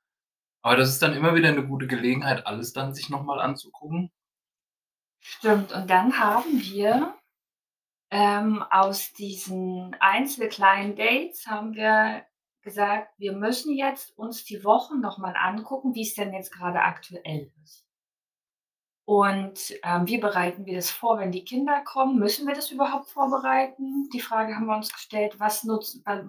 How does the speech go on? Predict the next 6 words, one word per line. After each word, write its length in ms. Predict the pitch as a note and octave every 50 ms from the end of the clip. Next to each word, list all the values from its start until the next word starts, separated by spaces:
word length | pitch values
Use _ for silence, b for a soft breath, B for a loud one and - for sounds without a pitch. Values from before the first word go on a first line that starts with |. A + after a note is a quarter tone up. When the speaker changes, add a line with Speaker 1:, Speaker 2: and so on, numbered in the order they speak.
| G3
Speaker 2:
wo 140 | G3+ A3+ A3+
können 300 | - A#3 A#3 A3 G#3+ G3+
wir 180 | G3 G3+ G3 -
unsere 320 | G3 F#3+ F#3 - F#3+ F3+
Paarzeit 880 | - _ - - - G3 G3+ G#3+ A#3 B3+ - - - B3 A#3+ B3 A#3+ - - -
einhalten, 560 | G#3+ G#3+ A3 A3+ A#3 A#3 A#3+ B3 B3 -